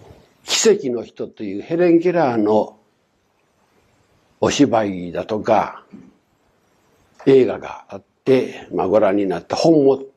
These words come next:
出ておりますが、三重苦の少女の話です。目が見えない。物が言えない。口が不自由。それから、耳が聞こえない。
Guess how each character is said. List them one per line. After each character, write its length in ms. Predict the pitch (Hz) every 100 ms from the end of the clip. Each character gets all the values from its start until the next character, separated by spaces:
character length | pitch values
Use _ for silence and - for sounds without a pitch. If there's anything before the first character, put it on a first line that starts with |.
| -
出 120 | 98
て 100 | 98
お 60 | 87
り 80 |
ま 100 | 85
す 160 | - -
が、 220 | - - _ _ _ _ - _ _ _ - -
三 420 | - - 143 151 185
重 220 | 196 190
苦 120 | 147
の 140 | 127
少 280 | 104 160 123
女 160 | 104 123
の 300 | 113 92 - _ _ _ _ _ _ _ -
話 440 | - 107 - -
で 100 | -
す。 220 | - - _ _ _ _ _ _ _
目 120 | 110
が 120 | 117
見 160 | 113 104
え 120 | 92
な 180 | 76 -
い。 100 | - _ - _ _ _ _ _ _ _ _ _
物 240 | 120 117
が 100 | 95
言 160 | 85 82
え 20 |
な 80 | 76
い。 40 |
口 260 | 73 - 110
が 80 | 104
不 120 | 95
自 140 | 78
由。 120 | 69 - - _ _ _ _ _ _ _ _ - _ _ _ _ _ _ _
そ 60 | -
れ 80 | 165
か 140 | 165
ら、 340 | 160 160 139 - _ _ _ _ _ _ _ _ _ _ _ _ _ _ -
耳 240 | 151 151
が 120 | -
聞 120 | - -
こ 160 | -
え 100 | -
な 80 | -
い。 80 | -